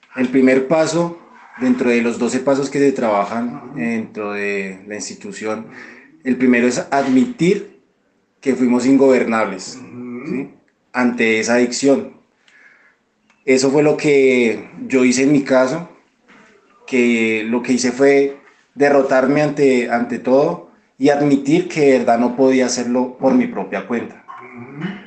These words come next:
Speaker 1: Ahí fue donde mi orgullo como hombre lo quité totalmente y hablé con mi familia. Y les dije, "No, la verdad, voy a recibir la ayuda que ustedes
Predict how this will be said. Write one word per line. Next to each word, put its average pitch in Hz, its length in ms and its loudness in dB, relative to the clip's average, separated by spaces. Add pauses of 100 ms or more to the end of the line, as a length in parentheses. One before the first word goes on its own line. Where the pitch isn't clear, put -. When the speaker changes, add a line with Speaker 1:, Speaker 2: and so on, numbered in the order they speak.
(140)
Speaker 1:
Ahí 123 240 2
fue 139 420 4
donde 127 720 2 (680)
mi 139 200 2
orgullo 143 440 2
como 156 360 2
hombre 143 440 2 (260)
lo 123 300 0
quité 120 300 -4
totalmente 147 800 -2 (1300)
y 131 140 4
hablé 117 320 2
con 127 160 2
mi 135 80 4
familia. 107 580 -10 (380)
Y 110 60 -14
les 104 160 -6
dije, 107 340 -6
"No, 107 360 -6
la 104 120 -2
verdad, 101 520 0 (440)
voy 135 220 4
a 143 60 4
recibir 135 520 2
la 120 100 -2
ayuda 127 320 -2
que 123 260 -4
ustedes 107 720 -8